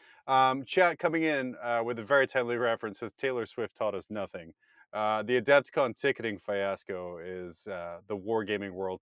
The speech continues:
Taylor Swift ticket sale fiasco. Uh, just as popular, uh, just as good to go.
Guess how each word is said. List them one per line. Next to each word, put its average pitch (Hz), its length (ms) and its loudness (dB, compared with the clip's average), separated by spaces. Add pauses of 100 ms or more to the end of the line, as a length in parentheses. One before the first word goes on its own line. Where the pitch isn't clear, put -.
Taylor 92 240 -6
Swift - 260 -16 (100)
ticket 95 240 -14
sale 85 360 -14
fiasco. 80 560 -16 (640)
Uh, 85 220 -10 (140)
just - 300 0
as 107 80 -10
popular, 87 560 -10 (160)
uh, - 160 -16
just 92 240 -16
as 90 80 -16
good 92 160 -12
to 92 120 -16
go. 87 220 -8